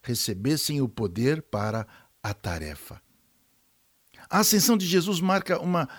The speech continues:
despedida com esperança e promessa de volta.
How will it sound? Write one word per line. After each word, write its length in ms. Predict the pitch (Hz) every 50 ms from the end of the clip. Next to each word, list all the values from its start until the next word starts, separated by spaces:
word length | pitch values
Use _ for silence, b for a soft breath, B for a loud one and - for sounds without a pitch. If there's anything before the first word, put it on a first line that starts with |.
| B B
despedida 840 | 147 170 202 - - - 190 175 131 117 110 160 202 220 180 196 190 165
com 220 | - 175 180 180
esperança 840 | - - 160 139 - - - 156 139 127 147 165 185 185 - - 175
e 40 | 160
promessa 600 | - 147 135 113 113 123 127 131 127 - 139 131
de 120 | 139 147
volta. 500 | 123 92 95 92 90 - _ - 80